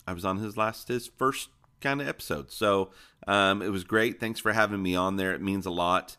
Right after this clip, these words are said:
And, you know, thanks for your, um,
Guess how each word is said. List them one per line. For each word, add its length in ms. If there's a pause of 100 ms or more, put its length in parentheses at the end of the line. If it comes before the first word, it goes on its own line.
(320)
And, 460
you 60
know, 120
thanks 260
for 120
your, 420 (340)
um, 560